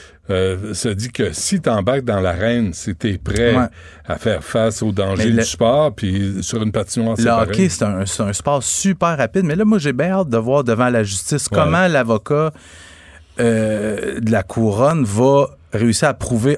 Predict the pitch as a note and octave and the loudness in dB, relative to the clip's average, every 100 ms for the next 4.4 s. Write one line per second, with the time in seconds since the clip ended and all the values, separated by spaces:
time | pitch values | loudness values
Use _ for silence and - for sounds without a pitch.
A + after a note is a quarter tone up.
0 | - D3+ D#3+ C#3+ A2+ G#2+ - F3 C3+ D3+ | 2 2 4 2 0 -2 -2 -2 0 -2
1 | D3+ B2+ A#2+ A2 A#2+ C3+ B2+ A2+ G2+ A#2 | 0 0 2 2 2 2 -2 -2 0 2
2 | A2+ A#2+ A#2+ A#2+ - C3+ A#2 A2+ A2+ B2 | 2 2 2 0 0 -2 2 4 4 4
3 | G2+ F#2 F#2+ B2 - - - F3+ D#3+ - | 2 2 0 -2 -6 -10 -2 -2 -2 -10
4 | - - - | -20 -16 -10